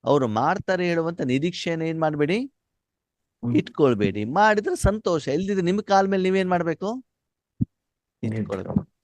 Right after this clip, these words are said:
Speaker 1: ಈಗ ನಿಮ್ಮ ಮಕ್ಕಳು ನಿಮ್ ರಕ್ಷಣೆ ಮಾಡ್ತಾರೆ, ನಿಮ್ ಎಲ್ಲಾ ಆಸ್ತಿಯನ್ನ ಮಕ್ಕಳಿಗೆ ಬರ್ಕೊಟ್ಬಿಡೋದು. ಅವಾಗ ಮಾಡಿಲ್ಲ ಅಂದ್ರೆ ಏನ್ ಮಾಡೋದು? ಅದೇ ನಿಮ್ಮ ಹತ್ರ ಹಣ ಇದ್ರೆ ಯಾರೂ ಇಲ್ಲ ಅಂತಂದ್ರೂ ಕೂಡ ಓಲ್ಡ್ ಏಜ್ ಹೋಮ್ ಅಲ್ಲಿ ಹೋಗ್ಬಿಟ್ಟು ನೀವು ಇರ್ಬೋದು ತಾನೆ ಶಾರೀರಿಕವಾಗಿ?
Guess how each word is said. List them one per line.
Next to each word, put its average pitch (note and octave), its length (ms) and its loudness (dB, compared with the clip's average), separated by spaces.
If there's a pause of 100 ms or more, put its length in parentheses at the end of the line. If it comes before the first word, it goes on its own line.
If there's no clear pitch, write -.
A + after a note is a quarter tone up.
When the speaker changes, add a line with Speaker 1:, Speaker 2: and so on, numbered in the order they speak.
(220)
Speaker 1:
ಈಗ A#2+ 220 0 (360)
ನಿಮ್ಮ F3+ 240 2
ಮಕ್ಕಳು F#3 260 -2
ನಿಮ್ F3 200 -2
ರಕ್ಷಣೆ F3 360 -2
ಮಾಡ್ತಾರೆ, E3 360 0
ನಿಮ್ E3 180 -2
ಎಲ್ಲಾ D3+ 540 0
ಆಸ್ತಿಯನ್ನ E3 420 -4
ಮಕ್ಕಳಿಗೆ D3+ 340 -2
ಬರ್ಕೊಟ್ಬಿಡೋದು. A2 680 -2 (240)
ಅವಾಗ C#3 240 -2 (2750)
ಮಾಡಿಲ್ಲ C#3+ 400 2
ಅಂದ್ರೆ C#3+ 160 0
ಏನ್ C#3 120 -2
ಮಾಡೋದು? C3+ 360 -6 (1700)
ಅದೇ E3+ 200 6
ನಿಮ್ಮ F#3 220 2
ಹತ್ರ F#3+ 180 2
ಹಣ D#3 240 2 (100)
ಇದ್ರೆ F3+ 280 0 (220)
ಯಾರೂ D#3 340 6
ಇಲ್ಲ F3 200 2
ಅಂತಂದ್ರೂ E3 380 -2
ಕೂಡ E3+ 200 0
ಓಲ್ಡ್ D#3+ 280 4
ಏಜ್ E3+ 140 2
ಹೋಮ್ D#3+ 200 0
ಅಲ್ಲಿ D#3+ 140 2
ಹೋಗ್ಬಿಟ್ಟು D3+ 360 -4
ನೀವು D#3+ 140 -2
ಇರ್ಬೋದು D#3 320 0
ತಾನೆ G3 300 0
ಶಾರೀರಿಕವಾಗಿ? D#3 840 -2